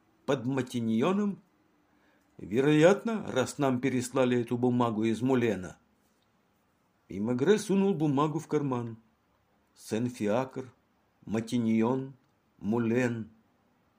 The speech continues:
Привычные, родные названия. Он родился в Сен-Фиакре, где отец его тридцать лет прослужил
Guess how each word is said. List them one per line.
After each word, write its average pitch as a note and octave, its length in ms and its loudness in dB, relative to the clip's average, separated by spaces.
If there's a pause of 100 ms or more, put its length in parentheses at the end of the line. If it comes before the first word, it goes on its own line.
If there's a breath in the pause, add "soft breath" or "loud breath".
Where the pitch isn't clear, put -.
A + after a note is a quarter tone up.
(140)
Привычные, C#3 920 0
родные D3 800 0
названия. G#2 800 -6 (1800 soft breath)
Он D#3+ 260 4
родился D3+ 680 2
в - 80 -14
Сен-Фиакре, G#2+ 960 -2 (260)
где B2+ 340 0
отец C3 380 0
его B2 200 -2
тридцать A#2+ 540 -8
лет C#3+ 280 0
прослужил A2+ 760 -4